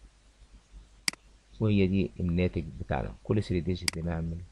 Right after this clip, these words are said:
كوما كده بالشكل ده. هنا بيقول لي بقى ثري هندرد ثاوزند، فيهم كام هندرد؟ طبعًا دي كده الرقم ده كده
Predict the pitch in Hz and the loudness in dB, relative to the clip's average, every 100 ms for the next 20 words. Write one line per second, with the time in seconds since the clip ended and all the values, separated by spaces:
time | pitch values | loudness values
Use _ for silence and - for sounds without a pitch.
0 | - - _ - _ _ - 101 76 - | -20 -20 _ -20 _ _ 6 8 8 2
1 | 85 76 - - - - - _ - - | -2 -2 -6 -8 -10 -16 -20 _ -20 -20
2 | - - - - - 156 180 139 - 151 | -20 -20 -20 -12 4 10 10 10 4 4
3 | 139 120 131 147 - _ - - _ - | 6 6 6 2 -4 _ -20 -20 _ -20
4 | _ - - - 127 160 185 185 180 - | _ -14 -12 0 4 6 8 8 6 2
5 | - - - - - - - 123 160 151 | -10 -20 -20 -20 -18 -12 6 10 10 10
6 | 151 - - 160 151 98 80 - - _ | 4 2 8 12 12 10 2 -2 -14 _
7 | - - _ - - - - - - 151 | -20 -20 _ -20 -20 -20 -20 -18 2 8
8 | 147 123 - 135 113 110 95 87 - - | 8 8 10 12 12 8 6 2 -4 -4
9 | - 131 101 95 120 139 - 95 101 117 | 4 6 6 4 0 2 2 4 2 2
10 | 85 92 92 - 139 170 | 0 0 0 -2 0 0